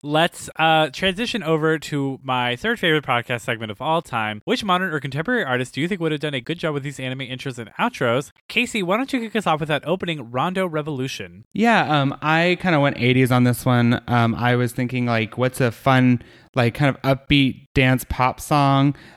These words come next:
Speaker 2: that is maybe, like, the vocals aren't, like, the focal point of it, but it's still, like, fun. So I thought the Go-Go's should do this one.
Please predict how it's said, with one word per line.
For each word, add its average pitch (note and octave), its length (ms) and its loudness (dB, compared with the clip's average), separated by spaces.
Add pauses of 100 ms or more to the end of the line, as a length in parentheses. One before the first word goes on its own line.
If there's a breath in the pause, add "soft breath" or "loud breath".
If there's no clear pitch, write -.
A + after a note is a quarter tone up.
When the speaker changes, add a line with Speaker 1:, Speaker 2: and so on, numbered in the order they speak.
Speaker 2:
that C3 220 2
is A#2+ 340 2
maybe, C3 300 2
like, A#2 340 -2
the C#3+ 60 -2
vocals B2+ 380 2
aren't, A#2+ 160 2
like, A2 200 -4
the A#2 80 -6
focal C3+ 540 -2
point E3+ 300 2
of E3 100 4
it, D3+ 140 2
but A2 100 0
it's A#2 160 -2
still, B2+ 240 2
like, G#2+ 480 0
fun. A#2+ 320 0 (220 loud breath)
So - 120 2
I E3 120 6
thought G#3 240 4
the C#3+ 80 2
Go-Go's A#2+ 500 2
should G#2+ 160 0
do G#2 120 0
this G2+ 200 -6
one. F#2+ 340 -10